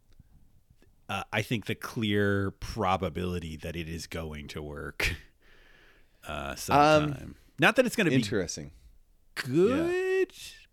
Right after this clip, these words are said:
Speaker 1: but that it will be, I mean, it will be like, if you
Speaker 2: It'll be as
Speaker 1: wanted
Speaker 2: good as Bush.
Speaker 1: Yes. If you wanted, like, generic instrumental, like,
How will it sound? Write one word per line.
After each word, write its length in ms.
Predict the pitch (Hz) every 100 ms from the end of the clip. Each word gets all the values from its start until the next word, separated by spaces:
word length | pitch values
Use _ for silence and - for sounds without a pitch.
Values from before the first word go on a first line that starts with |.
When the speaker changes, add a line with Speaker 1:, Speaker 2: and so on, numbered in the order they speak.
| _
Speaker 1:
but 260 | 135 123 -
that 160 | 127 113
it 120 | 107
will 120 | 110
be, 400 | 92 110 104 95 -
I 40 | 127
mean, 280 | 143 117 107 _
it 160 | 123 117
will 120 | 113
be 280 | 90 104 101
like, 500 | 90 90 85 82 - - - - - -
if 180 | 107
you 100 | 110 117
Speaker 2:
It'll 140 | 160
be 80 | 170
as 80 | 156
Speaker 1:
wanted 80 | 127
Speaker 2:
good 120 | 147
as 120 | 120
Bush. 640 | 92 107 104 58 - - - - - - - - - -
Speaker 1:
Yes. 640 | 123 123 85 73 - -
If 140 | 139 143
you 100 | 220
wanted, 340 | 233 220 196
like, 260 | 160 127 95
generic 920 | 95 123 104 101 104 101 101 95 - -
instrumental, 1120 | 107 101 - - 92 92 90 98 92 90 85 82
like, 320 | 82 82